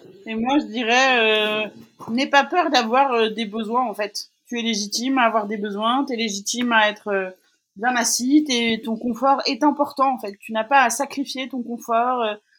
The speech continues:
ton intégrité physique et mentale, euh, pour les autres, en fait, hein. Tu es aussi important que tout le monde, hein.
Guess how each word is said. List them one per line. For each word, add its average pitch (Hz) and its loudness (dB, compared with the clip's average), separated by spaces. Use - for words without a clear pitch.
ton 254 -4
intégrité 247 -4
physique 233 -10
et 254 -4
mentale, 240 2
euh, 196 0
pour 240 -6
les 226 -4
autres, 285 -6
en 233 -6
fait, 226 -8
hein. 233 -6
Tu 240 -4
es 240 0
aussi 254 0
important 320 0
que 359 -6
tout 330 0
le 285 8
monde, 262 2
hein. 285 2